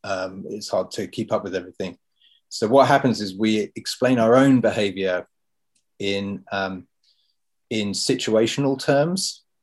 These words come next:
So we explain it by the constraints of our environment. You know, we're doing the best of what our, we can, um, but we explain others' behavior, even if it's exactly the same behavior,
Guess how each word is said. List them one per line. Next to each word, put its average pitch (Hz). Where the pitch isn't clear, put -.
So -
we 107
explain 113
it 107
by 104
the 98
constraints 110
of 98
our 101
environment. 104
You 104
know, 95
we're 92
doing 104
the 98
best -
of 95
what 98
our, 98
we 101
can, 98
um, 95
but 110
we 110
explain 113
others' 123
behavior, 90
even 104
if -
it's -
exactly 104
the 92
same 95
behavior, 92